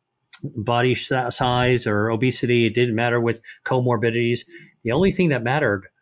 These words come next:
was the gut microbiome. And it was only one bacteria that made the difference.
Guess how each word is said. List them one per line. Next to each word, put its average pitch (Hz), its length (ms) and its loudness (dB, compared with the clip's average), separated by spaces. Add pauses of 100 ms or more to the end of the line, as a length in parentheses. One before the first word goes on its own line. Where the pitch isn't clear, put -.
(160)
was 139 200 0
the 156 80 0
gut 156 240 0
microbiome. 139 760 0
And 131 100 2
it 165 40 4
was 147 140 4
only 185 200 4
one 185 260 4
bacteria 180 500 2
that 123 140 2
made 135 140 2
the 143 80 2
difference. 139 440 -2